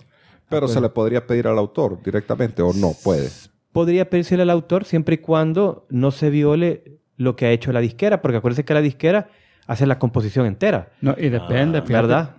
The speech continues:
Speaker 2: Arreglistas.
Speaker 4: Ujú.
Speaker 3: Yo conozco el
Speaker 2: ¿Verdad?
Speaker 3: caso de Joe Fogerty,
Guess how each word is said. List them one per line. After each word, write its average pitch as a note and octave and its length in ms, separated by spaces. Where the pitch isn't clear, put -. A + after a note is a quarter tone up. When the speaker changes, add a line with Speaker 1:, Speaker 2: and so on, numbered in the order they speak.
Speaker 2:
Arreglistas. B2+ 920
Speaker 4:
Ujú. G2 360
Speaker 3:
Yo C3+ 120
conozco D3 400
el E3 60
Speaker 2:
¿Verdad? G2 160
Speaker 3:
caso F3 440
de B2 400
Joe B2+ 180
Fogerty, D3+ 580